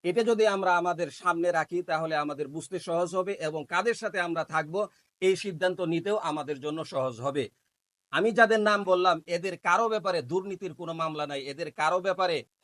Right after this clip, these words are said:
কারো উপরে জুলুম করছেন, এই ধরনের কোনো প্রমাণ নাই। এই জন্য আমরা আলেমদের সাথে থাকব, আলেমরা যেদি-, যেইভাবে আমাদেরকে গাইড দেয়, আমরা সেদিকেই যাব।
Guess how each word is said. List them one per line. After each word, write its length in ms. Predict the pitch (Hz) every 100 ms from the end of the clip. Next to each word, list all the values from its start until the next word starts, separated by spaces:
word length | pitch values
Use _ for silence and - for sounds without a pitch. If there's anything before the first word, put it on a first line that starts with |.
| _
কারো 220 | 156 165 175
উপরে 240 | 180 165
জুলুম 340 | 131 185 196
করছেন, 400 | 180 165 - 160 294
এই 180 | 180 196
ধরনের 440 | 165 175 175 151
কোনো 260 | 131 160 170
প্রমাণ 420 | - 151 147 135
নাই। 280 | 120 139 117 - _ _
এই 180 | 165 180
জন্য 300 | 214 208 175 117 - _ _ _
আমরা 340 | 156 170 185
আলেমদের 480 | 165 156 202 226 202
সাথে 280 | - 170 175
থাকব, 300 | 165 156 175
আলেমরা 480 | 175 160 196 196 170
যেদি-, 400 | 160 165 170 160
যেইভাবে 480 | 127 165 175 180 180
আমাদেরকে 480 | 156 156 151 143 139
গাইড 320 | 131 151 170
দেয়, 120 | 180
আমরা 260 | 160 147 135
সেদিকেই 500 | - 151 170 175 156
যাব। 300 | 151 160